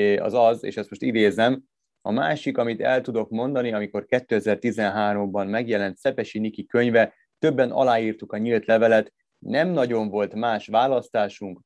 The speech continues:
alá kellett írni. A szexuális zaklatás récre nem látok rá, abban nem is szeretnék állást foglalni.” Ugye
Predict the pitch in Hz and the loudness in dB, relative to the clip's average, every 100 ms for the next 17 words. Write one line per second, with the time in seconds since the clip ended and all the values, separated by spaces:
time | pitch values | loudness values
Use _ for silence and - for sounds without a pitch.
0 | _ 123 123 98 95 107 98 92 87 117 | _ -2 2 2 0 0 0 0 -4 -6
1 | 113 101 95 87 _ _ _ - - 147 | -4 -4 -6 -10 _ _ _ -8 2 2
2 | 151 135 107 101 120 - 104 101 95 104 | 2 2 2 4 2 0 0 0 0 -4
3 | 113 110 104 101 110 104 98 90 95 107 | -4 -2 -4 0 0 0 -2 -2 -2 2
4 | 131 - 117 107 101 - 107 98 - 95 | 2 2 0 -2 -6 -8 -6 -6 -4 -2
5 | 92 95 92 _ - 98 95 92 - 92 | -2 -2 -8 _ 0 2 2 0 -2 -2
6 | 92 110 127 131 | 0 2 6 4